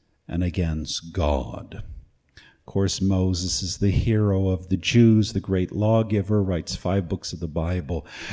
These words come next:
He's against Moses, and he blasphemy-, blasphemes God. Isn't that what they accused Jesus of when he claimed deity, that he was the Son of God? "He has committed blasphemy.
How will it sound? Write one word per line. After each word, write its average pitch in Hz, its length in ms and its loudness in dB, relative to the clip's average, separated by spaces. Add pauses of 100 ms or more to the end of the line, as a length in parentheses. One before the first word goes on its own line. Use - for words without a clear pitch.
(220)
He's 139 240 4
against 185 380 6
Moses, 180 840 4 (560)
and 123 160 2
he 110 240 4
blasphemy-, 92 1200 0 (420)
blasphemes 98 840 0
God. 76 800 -2 (480)
Isn't 127 240 4
that 131 180 4
what 113 200 -2
they 104 180 0
accused 92 580 -2
Jesus 110 580 0
of - 200 -10 (400)
when 92 220 2
he 95 340 0 (200)
claimed 104 500 0
deity, 101 460 4
that 87 200 2
he - 140 4
was 90 220 0
the 87 100 -6
Son 104 560 2
of - 240 -12
God? 107 300 2 (280)
"He 110 180 0
has 127 140 0
committed 123 520 2
blasphemy. 104 1300 0